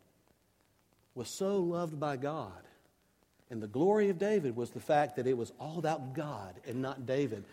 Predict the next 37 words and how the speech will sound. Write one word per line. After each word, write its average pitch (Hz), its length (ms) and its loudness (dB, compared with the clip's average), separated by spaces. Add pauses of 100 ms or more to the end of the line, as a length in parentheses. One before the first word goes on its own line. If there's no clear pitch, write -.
(200)
Look, 240 260 6
when 127 160 0
David 196 420 8
reached 190 260 2
down 214 280 4
in 160 100 2
the 127 80 0
brook 190 340 4
and 143 140 0
took - 220 0
five 196 420 2
smooth 196 400 0
stones 208 520 2 (320)
and 131 100 2
was 127 80 2
gonna 156 160 6
put 180 180 6
one 190 220 6
in 165 60 6
a 151 80 4
slingshot 214 640 6
and 147 120 2
go 185 160 10
against 170 320 4
Goliath, 175 380 6
he 208 80 6
didn't 220 220 6
say, 196 340 12 (240)
"Hey, 240 260 12
I 175 140 12
can 226 200 10
do 269 200 10
this, 226 260 12
I'm 240 200 12
a 202 40 12
good 220 220 12
shot." 247 580 10